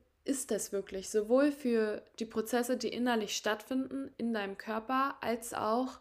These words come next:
wie sich das dann im Endeffekt auf dein äußeres Erscheinungsbild auswirkt. Generell für die Haut ist es super wichtig, genug zu trinken. Deswegen mein Tipp, nehmt euch eine Trinkflasche mit, die ihr immer wieder auffüllen könnt.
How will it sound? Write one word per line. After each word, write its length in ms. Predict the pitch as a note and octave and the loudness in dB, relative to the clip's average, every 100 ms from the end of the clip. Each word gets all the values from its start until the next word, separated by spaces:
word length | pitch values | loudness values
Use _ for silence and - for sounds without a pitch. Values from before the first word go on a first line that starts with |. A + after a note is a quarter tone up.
| _ | _
wie 220 | G#3+ A#3+ | 2 2
sich 180 | A#3+ A3+ | 4 2
das 240 | A#3 G#3 | 0 -2
dann 400 | - G#3+ G#3+ A3 | 0 0 0 -4
im 180 | - A3 | -4 -6
Endeffekt 640 | G#3+ G#3 G3+ G#3 G#3 - - _ _ | -6 -8 -6 -6 -6 -14 -18 _ _
auf 160 | A3 A3 | -8 -4
dein 180 | G#3+ - | -6 -4
äußeres 420 | G#3 G#3 G#3+ G#3 | -4 -4 -6 -6
Erscheinungsbild 840 | G3 - G3+ A3 C4 - C#4+ C#4+ | -8 -6 -2 0 -2 0 0 0
auswirkt. 640 | - C#4 - D4 D#4+ E4+ - - _ _ _ _ | -2 -4 0 2 2 -2 -14 -20 _ _ _ _
Generell 480 | G#3+ A3 A3 A3+ A3 | -2 0 4 4 4
für 140 | A#3 | 0
die 160 | A3 G#3+ | -4 0
Haut 200 | G#3+ A3+ | 0 0
ist 160 | A3 | -6
es 120 | A3 | -8
super 300 | - A3+ A#3 | -8 -2 0
wichtig, 360 | A3+ A3+ A3+ - | 0 -2 -6 -6
genug 320 | G#3+ A3+ A3+ | -2 -2 -4
zu 160 | - A3 | -10 -10
trinken. 760 | - B3 C4 B3+ C4 B3+ C4 - _ | -2 0 0 -2 0 0 0 -8 _
Deswegen 800 | A#3+ B3 - A3 G#3+ A3 A#3 C4 - | 2 2 2 2 4 2 0 -2 -6
mein 220 | A3+ A#3 | -4 -2
Tipp, 280 | A#3 C4+ C#4+ - - _ _ _ _ _ - | 2 4 4 0 -20 _ _ _ _ _ -4
nehmt 280 | A3+ B3+ B3 | 0 2 2
euch 380 | A3+ G#3+ - - | -2 -2 -10 -10
eine 120 | A3 | -6
Trinkflasche 580 | A3 A#3+ B3+ A#3+ G3+ - | -4 -2 -2 -2 -4 -4
mit, 300 | G3+ A3 A3 | -4 -4 -4
die 100 | G#3+ | -4
ihr 100 | G#3+ | -4
immer 300 | G3 A3+ A3 | -2 -2 -2
wieder 280 | A3 A3 - | 0 0 0
auffüllen 440 | A3 A3 G#3+ G3 | -2 -2 -6 -6
könnt. 400 | G3 G3+ F#3 F#3 | -6 -8 -6 -8